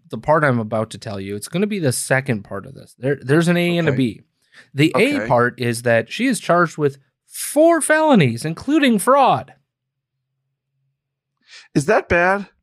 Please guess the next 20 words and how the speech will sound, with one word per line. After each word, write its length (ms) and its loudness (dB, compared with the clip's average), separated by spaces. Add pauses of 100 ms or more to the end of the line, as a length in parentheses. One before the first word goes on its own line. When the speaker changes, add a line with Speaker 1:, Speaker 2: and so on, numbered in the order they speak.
(560)
Speaker 1:
Yeah, 220 4
and, 280 -2
and 160 -4
you 140 -2
wanna 240 2
know 800 0 (140)
part 360 2
of, 240 -2
um, 540 -2 (260)
the 200 0
reason 320 2
for 120 -4
this? 360 -4 (400)
Um, 320 0 (840)
she 460 0
lied 640 2 (520)
<laughs> 520 -20
about 480 0
coronavirus 1080 4
hardships 960 0